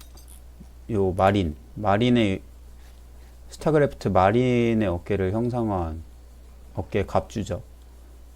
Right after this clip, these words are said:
그거가 있고, 그다음에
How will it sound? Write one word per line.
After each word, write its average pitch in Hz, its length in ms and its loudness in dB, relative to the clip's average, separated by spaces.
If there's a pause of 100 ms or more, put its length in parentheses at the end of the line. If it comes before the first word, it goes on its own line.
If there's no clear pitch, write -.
그거가 101 720 0
있고, 85 480 -2 (1200)
그다음에 135 840 -2